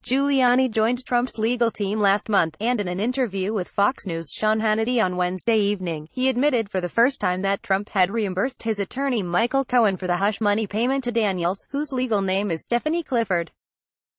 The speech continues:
Trump on Friday said Giuliani was still getting his facts straight in the early days of his time on the president's legal team, and since that interview Wednesday, Giuliani has continued to speak at length in Trump's defense.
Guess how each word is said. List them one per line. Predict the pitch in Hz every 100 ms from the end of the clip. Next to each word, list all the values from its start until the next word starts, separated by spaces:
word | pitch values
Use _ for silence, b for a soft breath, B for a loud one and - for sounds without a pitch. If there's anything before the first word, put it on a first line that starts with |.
| _
Trump | - 285 247
on | 202 180
Friday | 202 202 214 220
said | - 190 175
Giuliani | 247 277 262 240 269 254
was | 185 -
still | 233 247
getting | 202 214 254
his | 240 -
facts | 226 208 - -
straight | - 214 254
in | 226
the | 214
early | 262 311 311
days | 240 220 196
of | 170
his | 208
time | - 208 202
on | 190
the | 180
president's | 202 202 202 196 -
legal | 226 233 202
team, | - 170 156 -
and | 160
since | 190 190 -
that | 190 190
interview | 202 240 277 262
Wednesday, | 220 196 - 160 165 180
Giuliani | 190 254 277 254 269 294 269
has | 180 -
continued | 196 214 285 269 196
to | 196
speak | - 254
at | 170 196
length | 220 214 -
in | 185
Trump's | - 220 - -
defense. | 165 165 160 -